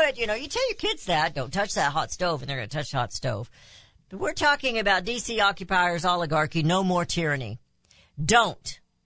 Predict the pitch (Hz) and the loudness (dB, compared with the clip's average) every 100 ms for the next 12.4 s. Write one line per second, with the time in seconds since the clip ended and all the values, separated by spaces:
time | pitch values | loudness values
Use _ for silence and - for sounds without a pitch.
0 | _ _ _ - - 247 247 240 247 262 | _ _ _ -16 0 4 6 6 6 6
1 | 302 302 - 269 262 254 220 165 143 156 | 6 2 -6 -2 0 0 -2 0 0 2
2 | 185 214 208 240 220 208 175 175 160 151 | 2 0 -2 -8 -4 -2 -2 -2 -2 0
3 | 151 143 127 107 139 175 190 220 214 247 | -2 -2 -2 -4 -4 -2 -2 0 2 2
4 | 285 294 277 - 240 202 190 156 160 170 | 0 -2 -4 -2 -4 -2 0 2 2 0
5 | 196 185 220 208 196 - - - - 165 | 0 -2 -2 -2 -2 -2 -2 -4 -10 -4
6 | 185 165 202 180 190 180 208 202 180 156 | -4 -2 -2 0 -2 -2 -2 0 2 2
7 | - - - 269 - 165 - 127 135 160 | 0 -12 -4 -2 0 -2 2 2 2 0
8 | 165 196 226 202 202 180 190 143 143 110 | -2 -2 -2 -2 0 2 0 0 -6 -6
9 | 127 117 190 160 185 214 220 - 190 190 | -10 -6 -4 -4 -6 -6 -6 -4 -4 -6
10 | 226 226 202 175 185 165 170 156 131 120 | -6 -8 -4 -4 -2 -2 -2 -4 -4 -8
11 | 107 120 135 143 - 165 170 185 160 135 | -6 -6 -4 -4 -4 -4 -4 -4 -4 -4
12 | 170 170 - - | -6 -6 -10 -10